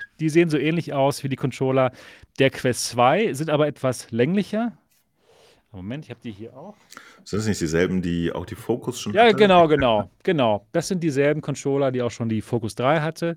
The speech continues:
Speaker 1: Focus drei ist deren Standalone-Gerät für, ähm, für Enterprise, also für Geschäftskunden. Und ja, das sieht so aus. Die Controller sind in Ordnung. Hier, dieser Teil ist etwas länger als bei den anderen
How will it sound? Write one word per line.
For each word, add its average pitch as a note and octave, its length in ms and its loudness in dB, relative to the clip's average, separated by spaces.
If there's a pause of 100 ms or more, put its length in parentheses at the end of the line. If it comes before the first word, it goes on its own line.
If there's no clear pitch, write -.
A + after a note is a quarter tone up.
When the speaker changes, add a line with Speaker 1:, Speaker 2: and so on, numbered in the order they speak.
(480)
Speaker 1:
Focus A#2 280 -4
drei B2+ 320 2
ist - 320 -8 (320)
deren A#2+ 200 0
Standalone-Gerät A#2 920 0
für, A#2 640 -2 (920)
ähm, A2 320 -4
für C3+ 140 -8
Enterprise, G2 840 -4
also G#2+ 180 -8
für A#2 140 -8
Geschäftskunden. G2+ 800 -6 (920)
Und C#3 300 4
ja, E3+ 360 2
das C#3 160 -2
sieht - 260 -8
so C#3 320 2
aus. A3 500 -2 (340)
Die D3+ 80 -6
Controller E3 420 0
sind D3 100 -4
in C3+ 60 -4
Ordnung. E3 320 -2
Hier, D3+ 340 2 (680)
dieser D3+ 360 2
Teil C#3+ 240 2
ist C#3 60 -4
etwas B2 240 -4
länger F3 480 0
als D#3+ 180 -6
bei F3 80 -2
den D#3 80 -6
anderen D#3+ 420 -4